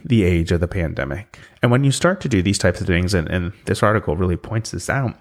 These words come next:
is when you make them the author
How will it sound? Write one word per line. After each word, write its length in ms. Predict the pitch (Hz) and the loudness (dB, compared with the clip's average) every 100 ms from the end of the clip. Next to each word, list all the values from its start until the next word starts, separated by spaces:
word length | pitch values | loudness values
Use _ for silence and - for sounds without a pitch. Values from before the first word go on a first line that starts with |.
| _ _ - - - | _ _ -20 -20 -4
is 180 | 110 110 | 0 2
when 220 | 110 107 | 2 4
you 200 | 113 151 | 4 4
make 580 | 156 98 95 113 - - | 4 4 4 4 0 -2
them 400 | 87 87 92 117 - - | 2 2 4 0 -2 -4
the 140 | 101 - - | -2 -2 0
author 760 | 87 101 - 123 127 131 127 | 2 2 2 2 2 0 -4